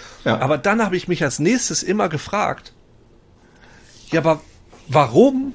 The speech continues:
Speaker 2: machen die denn da Erbsensuppe drin? Zu dem Zeitpunkt mochte ich keine Erbsensuppe.
Speaker 1: Ja.
Speaker 2: Die hätten doch da auch Gulaschkanone drin machen.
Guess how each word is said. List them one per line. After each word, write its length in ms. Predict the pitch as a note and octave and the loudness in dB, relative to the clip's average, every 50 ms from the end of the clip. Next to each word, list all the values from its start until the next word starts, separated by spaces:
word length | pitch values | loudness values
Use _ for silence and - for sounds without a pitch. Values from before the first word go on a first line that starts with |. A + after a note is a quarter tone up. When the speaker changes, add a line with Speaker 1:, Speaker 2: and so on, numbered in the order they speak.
| - - - - - - - - A3 - | -14 -18 -20 -20 -20 -20 -18 -16 -8 -4
Speaker 2:
machen 320 | C#3 D#3+ F3 F3 E3+ D#3 | -2 0 0 0 -2 -2
die 100 | E3 E3+ | -2 0
denn 160 | - D3 C3+ | 2 2 2
da 200 | B2 B2 G#2+ - - | 2 2 0 0 2
Erbsensuppe 760 | D#3 A3+ C4 - - - - D#3 C3 A2 G#2+ G#2 - - F2+ | 2 2 2 2 -2 -2 -2 -2 -2 0 0 -2 -2 -4 -6
drin? 280 | - - - E2 - - | -8 -6 -6 -6 -6 -4
Zu 120 | - E3 G#2 | -2 -2 0
dem 140 | G#2+ G#2+ G2 | 0 -2 -2
Zeitpunkt 360 | - B2 A2 - A#2 A2+ A#2 | 0 -2 -2 -2 -2 -2 0
mochte 220 | D3 D3+ - - A#2+ | 0 0 -2 -4 -12
ich 60 | - | -10
keine 240 | - - F2 F2+ - | -8 -8 -8 -8 -8
Erbsensuppe. 600 | G2 - - - - G2 - F2+ F2+ - - - - - - | -10 -10 -10 -12 -14 -12 -12 -12 -10 -12 -14 -16 -16 -10 -4
Speaker 1:
Ja. 180 | - D3 C#3 - - D3 F3 E3+ C#3+ | -2 -2 -2 0 -2 -2 -2 -2 0
Speaker 2:
Die 100 | D3+ E3 | 0 2
hätten 180 | E3+ F3+ - F3 | 2 2 2 2
doch 140 | E3+ D#3+ - | 2 2 4
da 100 | - B2+ | 4 4
auch 160 | C#3 - - C3+ A#2+ | 4 2 0 -2 -2
Gulaschkanone 760 | D#3+ A3+ C4+ D4 - A#3+ - - - C3+ B2 A#2+ A2+ A2 G2+ | 2 4 6 6 4 4 2 -2 -2 -2 0 0 0 0 -2
drin 180 | G2+ G#2+ G2+ | -2 -4 -4
machen. 260 | G2+ G2+ G2 A2 A2 | -4 -4 -6 -6 -8